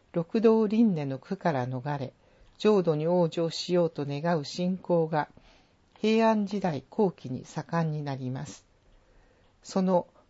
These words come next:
六観音の一員としての馬頭観音を、迷いの世界の六道、地獄、餓鬼、畜生、修羅、人間、天に配する際に、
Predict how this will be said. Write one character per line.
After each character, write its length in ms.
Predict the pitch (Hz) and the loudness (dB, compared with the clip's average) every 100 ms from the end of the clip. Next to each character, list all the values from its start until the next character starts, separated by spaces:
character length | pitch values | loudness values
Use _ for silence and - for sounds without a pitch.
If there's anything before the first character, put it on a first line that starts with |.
| _ | _
六 300 | 196 185 240 | -2 0 0
観 340 | 240 226 208 156 | 2 2 2 -2
音 180 | 139 | -4
の 120 | 131 135 | -4 -6
一 300 | 131 - 208 | -8 -6 -2
員 180 | 202 | -2
と 120 | 190 185 | -4 -6
し 120 | - | -2
て 120 | 175 | -2
の 120 | 139 | -2
馬 180 | 123 131 | -4 -6
頭 260 | - 196 180 | -2 -2 -2
観 320 | 185 170 143 | -2 -2 -2
音 240 | 131 127 117 | -6 -6 -6
を、 180 | 113 - _ _ _ _ _ _ | -8 -10 _ _ _ _ _ _
迷 380 | 160 165 208 214 | -4 0 2 0
い 40 | 196 | 0
の 120 | 190 | -2
世 160 | 196 | -4
界 280 | 190 165 139 | -2 -2 -2
の 140 | 131 131 | -4 -6
六 320 | 131 - 185 | -8 -6 -4
道、 260 | 139 - - _ _ _ _ _ _ _ | -4 -6 -10 _ _ _ _ _ _ _
地 160 | - 175 | -6 -2
獄、 500 | 202 202 - 165 - _ _ | -2 -4 -4 -6 -6 _ _
餓 180 | 160 151 - | -6 -6 -6
鬼、 180 | 170 - - | -8 -8 -14
畜 300 | - - 208 | -20 -10 -8
生、 420 | - 196 175 - - | -4 0 0 -2 -8
修 240 | - 202 | -8 -4
羅、 180 | 170 - - | -4 -6 -10
人 320 | 160 185 196 180 | -4 0 0 0
間、 260 | 170 160 - | -2 -4 -6
天 260 | 190 143 - _ _ _ _ | -6 -6 -8 _ _ _ _
に 140 | 185 180 | -6 -4
配 260 | - 202 | -2 -2
す 200 | 202 - | -2 -4
る 100 | 180 | -4
際 320 | 139 170 151 135 | -6 -6 -6 -6
に、 220 | 135 | -10